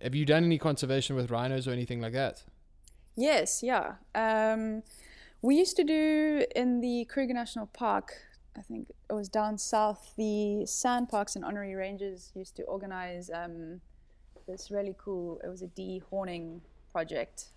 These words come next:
Speaker 2: I
Speaker 1: Oh,
Speaker 2: think
Speaker 1: yeah.
Speaker 2: they've now actually renamed it to, to horn trimming because they don't remove the horn. They just, uh, they trim it down to where the, the, I forgot, oh, the growth plate. So it allows it to grow back.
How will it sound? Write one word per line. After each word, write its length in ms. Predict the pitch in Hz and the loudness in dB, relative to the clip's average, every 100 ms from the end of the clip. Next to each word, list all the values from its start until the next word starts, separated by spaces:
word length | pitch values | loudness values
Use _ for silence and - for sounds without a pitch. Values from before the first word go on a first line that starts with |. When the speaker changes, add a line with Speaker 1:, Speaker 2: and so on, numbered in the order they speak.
| 135 | -14
Speaker 2:
I 60 | |
Speaker 1:
Oh, 60 | 113 | -10
Speaker 2:
think 140 | 101 | -10
Speaker 1:
yeah. 60 | 107 | -8
Speaker 2:
they've 260 | 165 165 170 | -8 -8 -8
now 260 | 165 160 | -6 0
actually 460 | 160 - 170 165 165 | 0 2 -2 -4 -8
renamed 400 | 175 165 156 156 | -8 -6 -6 -8
it 100 | 156 - | -10 -12
to, 320 | 160 151 - - | -10 -10 -12 -16
to 120 | 175 | -14
horn 220 | 170 160 | -12 -10
trimming 400 | - 160 143 185 - | -10 -10 -10 -12 -14
because 300 | - 170 - | -14 -12 -8
they 120 | 175 | -6
don't 220 | 165 147 | -6 -6
remove 320 | 160 180 170 - | -8 -8 -10 -10
the 80 | - | -10
horn. 380 | - 180 170 180 | -6 -4 -6 -8
They 120 | 160 | -10
just, 400 | 160 170 - - | -8 -8 -8 -6
uh, 260 | 85 80 80 - - - - - - | -4 -2 -4 -6 -20 -20 -20 -20 -8
they 100 | 175 | -6
trim 240 | - 208 175 | -2 0 0
it 140 | - | 2
down 380 | 165 156 160 165 - | 4 4 2 -4 -8
to 100 | 180 | -6
where 240 | 165 165 | -4 -6
the, 540 | 170 160 156 - - - - - | -8 -8 -6 -6 -8 -12 -18 -10
the, 260 | 151 143 - - - | -8 -8 -10 -18 -20
I 60 | - | -12
forgot, 160 | 208 202 - | -10 0 4
oh, 200 | 180 165 | 4 2
the 140 | 185 | -4
growth 340 | 180 185 175 - | 2 2 2 -4
plate. 320 | 170 - - | -6 -6 -12
So 200 | - - | -10 -8
it 120 | - 185 | -8 -6
allows 320 | 123 80 - | -4 -6 -8
it 100 | - | -16
to 60 | - | -10
grow 200 | - - | -8 -6
back. 320 | 60 - | -6 -6